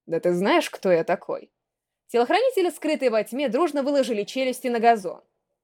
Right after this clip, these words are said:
Неужели взаправду нашёлся смельчак, позвавший молодого господина заняться воэризмом? Ва, уважуха! Шишен была малость рассеяна. «Ах да, он же ещё не представился.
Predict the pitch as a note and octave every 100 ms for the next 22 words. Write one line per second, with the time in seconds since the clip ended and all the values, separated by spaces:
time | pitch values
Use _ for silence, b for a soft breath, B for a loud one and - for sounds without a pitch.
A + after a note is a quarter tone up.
0 | _ _ A3+ B3+ C#4 C#4+ C5 B4 A#4+ A#4
1 | A#3+ F#3+ G3+ G#3 A3+ G#3 G3 G3 F#3 C4
2 | - - B - D#4 D4 G4+ - E4+ D#4
3 | D#4 E4 D#4+ C#4+ C4+ C#4 C4 G4 B3+ G#3+
4 | A#3 F#4 - G3+ A3+ D4+ F#4+ F#4 G#3+ G#3
5 | G3+ C4 - G#4+ G#4+ G4+ G4+ F4 - C#4
6 | E4 F#4+ F#4+ D#4+ C#4+ C#4+ C#4+ C#4+ C#4+ b
7 | b b b b - A3 G#3+ A4+ A4 F4+
8 | D4+ B3 C4 C4 A#3+ A#3 - F#3+ E3+ F2+
9 | C#2 _ B B - B4 C5+ C#4+ G4 A4
10 | G#4 F4+ D4+ F4 F#4 G#4 - G#4 G4+ G4+
11 | - - F#4 A#3+ A3 A3